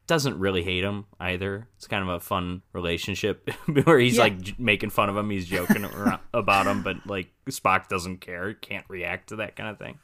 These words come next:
Speaker 2: You know, Spock, I'm an escalator. Or, uh, damn it, I'm a doctor, not an escalator. Give me a hand here. <laughs> Well, no, and then also going to your point about Shatner. Yeah, I think he's a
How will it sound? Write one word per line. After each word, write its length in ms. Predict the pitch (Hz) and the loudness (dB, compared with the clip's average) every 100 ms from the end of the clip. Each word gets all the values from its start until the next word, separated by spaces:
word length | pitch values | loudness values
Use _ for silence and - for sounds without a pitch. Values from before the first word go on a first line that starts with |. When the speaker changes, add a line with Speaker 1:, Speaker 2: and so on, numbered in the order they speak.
| _ | _
Speaker 2:
You 140 | - 214 | 2 6
know, 140 | 208 | 6
Spock, 380 | - - 165 147 | 4 6 8 10
I'm 160 | 196 185 | 10 10
an 60 | 170 | 8
escalator. 500 | 170 - 135 127 190 | 6 6 0 8 10
Or, 140 | 190 | 12
uh, 180 | 170 - - | 10 8 4
damn 220 | 151 147 | 2 2
it, 80 | 139 | 6
I'm 140 | 208 | 8
a 40 | 233 | 8
doctor, 440 | 160 175 - 147 | 10 8 8 6
not 160 | 165 160 | 6 8
an 80 | 160 | 8
escalator. 500 | - 151 131 127 139 | 6 4 2 2 10
Give 120 | 285 | 12
me 120 | 254 196 | 12 12
a 40 | |
hand 260 | 185 160 127 | 10 8 6
here. 200 | 147 139 - - - | 2 0 -2 -6 6
<laughs> 120 | 269 - - - 254 - - 277 - - _ _ _ _ _ _ | 8 8 -2 2 2 0 -4 -2 -2 -6 _ _ _ _ _ _
Well, 160 | - 262 | 8 10
no, 140 | 277 | 10
and 120 | 196 | 10
then 200 | 208 220 - | 6 4 8
also 280 | 202 208 | 8 8
going 200 | 220 214 | 6 6
to 60 | 185 | 6
your 80 | 170 | 2
point 240 | - 185 | 0 0
about 280 | 165 139 - | 2 0 0
Shatner. 480 | - 160 165 160 135 | 2 2 2 0 0
Yeah, 120 | 285 185 | 4 6
I 80 | 226 | 6
think 160 | 285 | 6
he's 140 | 233 170 | 6 4
a 140 | 160 | 0